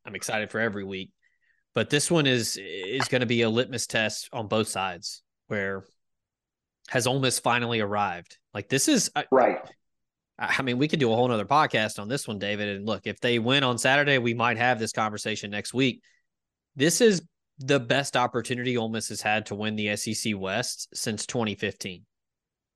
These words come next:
Speaker 1: You look at L S U, they have question marks.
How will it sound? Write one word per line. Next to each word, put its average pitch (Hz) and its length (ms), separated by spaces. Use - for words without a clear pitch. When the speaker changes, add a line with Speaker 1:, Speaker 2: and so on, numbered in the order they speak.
Speaker 1:
You 120 200
look 131 220
at 120 160
L 120 160
S - 180
U, 113 160
they 110 140
have 135 160
question 123 340
marks. - 420